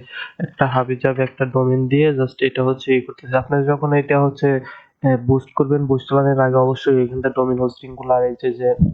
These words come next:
আমি যে টাইটেল দিছি এগুলো হ-, অবশ্যই আপনারা দেখে রিভিউ করে এরপরে হচ্ছে ভালো একটা নাম দিবেন, যদি দেখে অরিজিনাল মনে হয়, যদি ব্লগার সাইট না মনে হয়।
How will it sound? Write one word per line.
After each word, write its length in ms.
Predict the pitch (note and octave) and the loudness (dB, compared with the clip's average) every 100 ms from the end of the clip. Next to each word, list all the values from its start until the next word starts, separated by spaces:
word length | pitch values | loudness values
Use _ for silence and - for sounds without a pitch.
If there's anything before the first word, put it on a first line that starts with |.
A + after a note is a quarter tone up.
| C#3 | -4
আমি 120 | B2+ | -4
যে 80 | B2+ | -2
টাইটেল 340 | B2+ B2 B2 B2+ | -4 -6 -8 -14
দিছি 160 | B2+ C3 | -2 -2
এগুলো 200 | B2 B2 | -2 -6
হ-, 180 | A#2+ - | -8 -4
অবশ্যই 540 | C3 B2+ B2+ - C#3 C#3 - - - _ | -4 -4 -10 -10 -12 -12 -20 -20 -20 _
আপনারা 320 | C3+ C3+ C3 | -2 2 2
দেখে 320 | B2 C3+ B2+ C3+ | 2 0 0 0
রিভিউ 320 | C3+ B2+ B2+ | 2 2 0
করে 220 | C3 C#3+ D3 C3+ | 0 0 0 -2
এরপরে 300 | B2 C3 C3 | -4 -8 -10
হচ্ছে 320 | C3 - C3+ | -12 -14 -18
ভালো 260 | B2 B2 B2+ | -14 -12 -12
একটা 200 | B2 C3 | -16 -18
নাম 240 | B2+ B2+ B2 | -12 -10 -10
দিবেন, 200 | B2 C#3 | -10 -12
যদি 160 | D3 C3+ B2 | -10 -14 -12
দেখে 220 | B2+ C#3 | -12 -10
অরিজিনাল 440 | C3 B2 B2 B2+ C3 | -10 -10 -14 -16 -12
মনে 200 | B2+ B2+ | -12 -10
হয়, 200 | D3+ D#3+ | -10 -10
যদি 200 | C3 B2+ B2 | -12 -16 -6
ব্লগার 240 | B2 B2+ - | -6 -6 -8
সাইট 160 | C3 - | -10 -4
না 140 | B2+ B2 - _ | 0 0 -2 _
মনে 240 | C3 C3 C3 | -2 0 -2
হয়। 220 | A#2+ A#2 | -4 -4